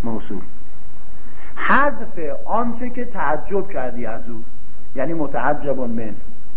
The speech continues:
مثل مثلاً فرض کن ما احسن زیدن، چی متعجب منه؟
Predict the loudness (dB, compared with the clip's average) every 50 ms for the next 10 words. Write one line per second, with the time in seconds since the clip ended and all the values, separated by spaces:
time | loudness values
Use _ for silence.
0 | 0 0 0 0 0 0 0 0 0 0 0 0 0 0 0 2 2 2 2 2
1 | 2 0 0 0 0 0 0 0 0 0 0 0 0 0 0 0 0 0 0 0
2 | 0 0 0 0 0 0 0 0 0 0 0 0 0 0 0 0 0 0 0 0
3 | 0 0 0 0 0 0 0 0 0 0 0 0 0 0 0 0 0 0 0 0
4 | 0 0 0 0 0 0 0 0 0